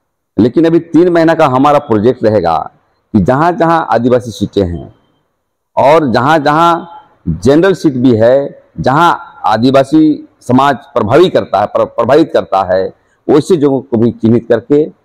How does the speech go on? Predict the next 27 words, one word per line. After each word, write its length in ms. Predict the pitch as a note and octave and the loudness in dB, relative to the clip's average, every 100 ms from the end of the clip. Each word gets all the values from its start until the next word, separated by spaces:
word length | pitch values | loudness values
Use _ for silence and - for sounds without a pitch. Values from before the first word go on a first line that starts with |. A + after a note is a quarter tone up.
| _ _ | _ _
हम 120 | G2+ A2 | -2 0
लोगों 160 | A2+ | 0
ने 120 | B2 A#2+ A#2 | 0 0 -2
एक 360 | - - A#2+ - _ | -4 -4 -4 -4 _
कैडर 240 | E3 D3+ C#3+ | 0 0 2
बेस्ड 440 | A#2 A2+ - - | 0 0 -4 -6
ऑर्गेनाइजेशन, 480 | G#2+ G#2+ G#2+ - C3 - - _ _ - | -2 0 -2 -2 -4 -6 -12 _ _ -2
कार्यकर्ता 400 | A#2 A#2 G#2+ A2 | -2 -2 -2 0
बेस्ड 240 | A#2 C3 | 0 -2
ऑर्गेनाइजेशन 500 | A2 G#2 G2+ G2+ F#2+ - _ _ _ | -2 -2 -4 -4 -4 -6 _ _ _
के 80 | G#2+ | -4
तर्ज 220 | G2+ C3+ | 0 -2
पर 160 | C3+ A2+ | -2 -4
हम 160 | G2+ G#2 | -2 0
लोग 220 | G#2+ G2 F2+ - _ _ - | 0 0 -4 -6 _ _ -6
आगे 240 | G2 G#2+ | -2 0
बढ़ने 300 | A2 G#2+ A2+ | 0 0 0
का 100 | G#2+ G#2+ | -2 -2
काम 260 | F#2+ G#2 | -2 -4
करेंगे, 400 | G2+ A2+ B2 D3+ | -2 -2 0 -2
क्योंकि 480 | F#3+ _ _ C3 C#3 | -2 _ _ -2 -2
संगठन 360 | D#3 D#3 F#3 F#3 | 0 -2 0 0
है 80 | |
तो 80 | F3 | -2
सत्ता 320 | E3 E3 - | -2 -4 -2
पे 120 | E3+ D3 | 0 0
आएंगे। 280 | E3 D#3+ | 0 -4